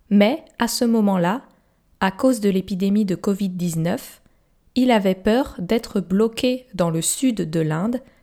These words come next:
et de rater son vol. Il a donc anticipé. Il est venu à l'aéroport de Mumbai une semaine avant.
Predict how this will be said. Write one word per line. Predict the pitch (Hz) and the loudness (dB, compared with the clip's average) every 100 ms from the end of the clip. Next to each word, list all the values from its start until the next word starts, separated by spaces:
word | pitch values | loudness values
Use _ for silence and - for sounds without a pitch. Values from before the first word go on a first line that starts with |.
| _ | _
et | 233 | 0
de | 208 208 | 2 0
rater | 202 202 254 | 0 0 -2
son | - 196 | 0 -2
vol. | 160 151 139 143 - _ _ _ _ _ _ _ _ _ - | 0 -2 -4 -8 -14 _ _ _ _ _ _ _ _ _ -2
Il | 196 | 0
a | 180 | 2
donc | 262 320 | 2 0
anticipé. | 240 226 240 - 208 156 - _ _ _ _ | -2 -2 -4 -4 -4 -6 -8 _ _ _ _
Il | 208 196 | 2 4
est | 185 | 4
venu | 170 196 226 254 - | 2 2 0 -2 -2
à | 185 | 0
l'aéroport | 180 185 185 226 220 | 2 2 0 0 0
de | 175 | 0
Mumbai | 170 196 190 175 214 254 - | 0 2 2 0 0 -4 -6
une | - 254 | -2 -2
semaine | 240 226 214 220 | 0 0 0 0
avant. | 196 175 - - | 0 -4 -8 -14